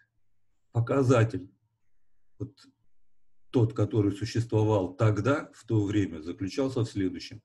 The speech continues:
что если в-, ты находишься в зоне вот этого радиационного излучения в течение получаса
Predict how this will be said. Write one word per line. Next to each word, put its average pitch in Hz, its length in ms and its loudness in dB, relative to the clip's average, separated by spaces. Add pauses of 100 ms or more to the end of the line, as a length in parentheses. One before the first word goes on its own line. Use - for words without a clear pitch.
(380)
что - 200 -6
если 135 380 2
в-, 117 100 -6 (480)
ты 123 160 2
находишься 113 720 0
в 90 60 -14
зоне 92 540 0
вот 87 220 -12
этого 87 260 -8
радиационного 87 640 -4
излучения 87 580 -8
в - 80 -20
течение 113 520 -2
получаса 123 840 -2